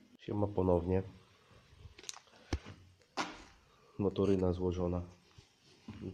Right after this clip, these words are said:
Cylinder założony z Ogara dwieście piątki. Oryginalny, pięćdziesiątka. Tłok też,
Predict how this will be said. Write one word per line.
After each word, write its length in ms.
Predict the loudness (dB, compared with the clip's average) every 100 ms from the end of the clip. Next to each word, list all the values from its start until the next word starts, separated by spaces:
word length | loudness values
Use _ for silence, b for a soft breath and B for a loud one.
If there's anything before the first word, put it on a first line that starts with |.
| -12
Cylinder 500 | -6 -2 0 -2 -2
założony 540 | -2 -4 -2 0 0 0
z 60 |
Ogara 360 | 0 0 0 0
dwieście 340 | -4 -6 -6
piątki. 480 | -4 -2 -4 -6 -8 b b b b b b b _
Oryginalny, 800 | -4 -4 0 0 2 0 0 -2 -4 -14 _
pięćdziesiątka. 800 | -6 -4 -4 -4 -4 -2 -4 -4 -16 _ _ _ _ _ _ _ _ _ -4
Tłok 260 | 0 0
też, 340 | 0 -2 -2